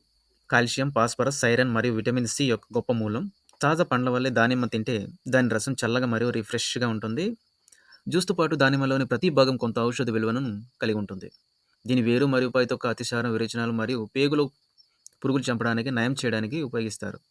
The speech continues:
దీని రేకులను, రంగులను తయారు చేయడానికి ఉపయోగిస్తారు. దానిమ్మ పండు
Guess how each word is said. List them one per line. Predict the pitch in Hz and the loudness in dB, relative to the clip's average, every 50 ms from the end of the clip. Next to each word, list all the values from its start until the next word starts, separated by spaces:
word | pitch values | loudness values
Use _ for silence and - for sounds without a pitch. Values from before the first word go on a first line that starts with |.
| _ _ _ _ _ _ _ _ _ _ _ _ _ _ _ _ _ _ _ - | _ _ _ _ _ _ _ _ _ _ _ _ _ _ _ _ _ _ _ -2
దీని | 139 160 147 | 0 0 2
రేకులను, | 135 143 160 156 180 175 180 180 175 | 4 4 4 4 4 2 2 2 2
రంగులను | 151 139 131 135 143 143 147 139 | 2 2 0 0 0 0 0 0
తయారు | 135 123 120 113 - 131 | 0 0 -2 -2 -2 -2
చేయడానికి | 127 117 117 120 120 | -2 0 -2 -2 -4
ఉపయోగిస్తారు. | 131 110 120 113 113 110 - - 120 147 | -4 -4 -2 -2 -2 -4 -6 -6 -6 -4
దానిమ్మ | 156 143 135 127 123 123 120 113 | -2 0 0 0 0 0 -2 -2
పండు | 107 117 113 123 139 123 107 113 117 | -2 -2 -2 -2 -2 -2 -2 -4 -6